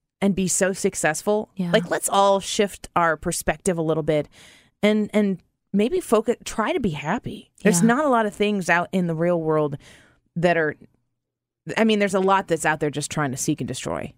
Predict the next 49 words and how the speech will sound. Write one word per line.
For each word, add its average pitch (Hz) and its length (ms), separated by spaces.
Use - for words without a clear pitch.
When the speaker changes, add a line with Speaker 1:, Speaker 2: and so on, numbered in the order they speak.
Speaker 2:
Yeah. 165 280
Speaker 1:
And 180 240
Disney, 208 500
Disney, 196 680
I 196 80
just 190 200
think 202 140
about 180 200
it, 160 100
it 143 60
makes 160 260
me 151 80
smile. 135 580
Speaker 2:
Yeah. 175 300
Speaker 1:
And 214 240
so 240 120
I'm 226 100
like, 220 160
"Well, 202 100
I 202 80
would 196 180
like 185 180
to 190 60
do 208 180
that 262 180
more. 156 260
So 170 220
I'm 185 100
gonna 190 280
think 190 160
about 185 200
Disney 202 260
<laughs> - 20
more 302 160
and 311 120
smile 339 320
about 196 220
it 127 60
more," 160 160
which 208 140
is 220 80
why 226 120
Speaker 2:
Yeah. 220 80
Speaker 1:
we 214 40
do 240 100
podcasts 240 440
like 196 160
this, 233 240
because 170 520